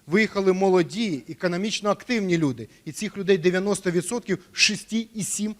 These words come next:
мільйонів, які виїхали за межі нашої держави. Коли ми бачимо на внутрішньо переміщених осіб, це різного віку люди,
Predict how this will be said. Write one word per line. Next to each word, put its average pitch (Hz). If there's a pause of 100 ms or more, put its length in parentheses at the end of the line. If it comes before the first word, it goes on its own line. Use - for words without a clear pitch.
(140)
мільйонів, 185
які 180 (400)
виїхали 180
за 156
межі 151
нашої 143
держави. 120 (280)
Коли 226
ми 277
бачимо 214
на 196
внутрішньо 226
переміщених 196
осіб, 147 (560)
це 220
різного 156
віку 123
люди, 147